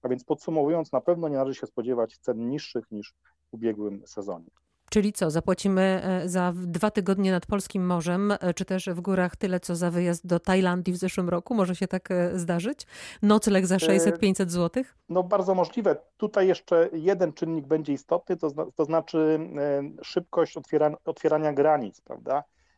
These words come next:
Speaker 1: Teraz ministerstwo zapowiada, że najpierw będzie tutaj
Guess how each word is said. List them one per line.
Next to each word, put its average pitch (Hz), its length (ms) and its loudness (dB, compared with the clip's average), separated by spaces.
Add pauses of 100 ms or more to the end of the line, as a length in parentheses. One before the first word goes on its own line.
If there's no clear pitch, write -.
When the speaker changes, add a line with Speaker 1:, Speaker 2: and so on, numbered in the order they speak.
(100)
Speaker 1:
Teraz 131 300 0
ministerstwo 131 560 -4
zapowiada, 135 580 2
że 131 200 0 (360)
najpierw 127 560 0
będzie 120 440 -2
tutaj 120 440 -2